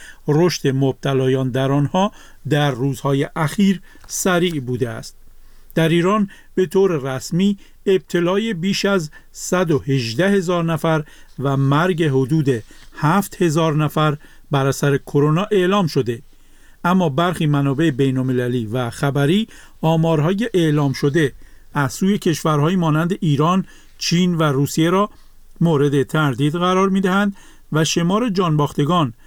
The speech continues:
و مبتلایان در کشوری مانند ایران را بیش از آمارهای رسمی می‌دانند.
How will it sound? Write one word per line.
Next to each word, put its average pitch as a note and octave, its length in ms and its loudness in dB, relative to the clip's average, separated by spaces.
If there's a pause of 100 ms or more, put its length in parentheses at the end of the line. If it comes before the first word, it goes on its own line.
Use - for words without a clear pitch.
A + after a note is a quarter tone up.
(220)
و C#3+ 180 2
مبتلایان D#3+ 800 2
در F#3 180 0
کشوری F3 440 0
مانند C#3+ 340 2
ایران C3+ 360 0
را E3 260 0 (340)
بیش G3 240 2
از G3 180 2
آمارهای C3+ 480 2
رسمی C3 440 0
می‌دانند. A#2+ 540 -4